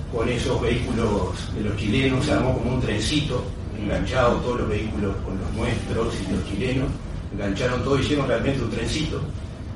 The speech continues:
y en una avisaron, "Miren que lo vamos a sacar". Y bueno, allí me vine desde la base, y desde un cerrito, eh, vi cómo realmente movían esos vehículos, y entre todos con ese trencito y gente empujando, hasta mentalmente,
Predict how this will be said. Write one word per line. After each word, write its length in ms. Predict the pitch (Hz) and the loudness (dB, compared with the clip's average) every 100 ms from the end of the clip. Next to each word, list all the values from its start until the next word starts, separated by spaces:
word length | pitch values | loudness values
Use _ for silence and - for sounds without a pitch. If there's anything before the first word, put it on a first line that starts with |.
| - - | -8 -6
y 160 | 117 113 | -2 0
en 160 | 117 | 2
una 260 | 139 143 143 | 6 6 8
avisaron, 560 | 135 - 143 139 139 143 | 6 6 6 8 4 2
"Miren 240 | 127 135 | 0 2
que 100 | 139 | 2
lo 120 | 120 | 2
vamos 260 | 120 120 117 | 2 2 0
a 40 | |
sacar". 320 | - - - - - - - | 0 0 0 -2 -6 -6 -4
Y 40 | |
bueno, 240 | 107 117 113 | -2 0 0
allí 200 | 110 - | -2 0
me 80 | 113 | 0
vine 280 | 113 117 101 | 2 2 2
desde 260 | 113 113 | 0 0
la 120 | 117 120 | 2 6
base, 320 | - - - - - - - - | 6 6 0 -4 -6 -8 -6 -4
y 100 | 120 120 | -4 -2
desde 200 | 110 101 | 0 0
un 100 | - | 0
cerrito, 600 | 139 139 131 135 120 - - - | 2 2 2 0 -2 -2 -6 -6
eh, 260 | 110 104 98 95 - | -2 0 0 0 0
vi 160 | 123 | 0
cómo 420 | 120 120 110 110 - - - - - - - | 0 0 0 0 0 -2 -6 -2 -2 0 0
realmente 460 | 104 104 104 110 110 | 0 0 0 0 0
movían 440 | 107 107 123 123 110 | 2 2 4 4 4
esos 240 | 110 - | 2 0
vehículos, 520 | 113 117 - - - | 0 0 4 4 4
y 240 | 123 - - - - - - - - - - - | 4 0 0 -4 -6 -6 -6 -6 -6 -6 -4 -2
entre 480 | 117 117 110 110 104 | 0 0 2 4 4
todos 360 | 139 143 139 | 6 8 8
con 120 | - - | 4 2
ese 160 | - | 2
trencito 600 | - 113 107 139 127 123 | 0 0 2 0 0 0
y 80 | 107 | 0
gente 260 | 117 127 123 | 0 0 0
empujando, 720 | 101 101 135 131 135 127 113 | 0 0 4 4 4 4 4
hasta 220 | 110 107 | 4 0
mentalmente, 840 | 101 101 127 127 127 131 135 139 | 2 4 6 6 6 4 4 2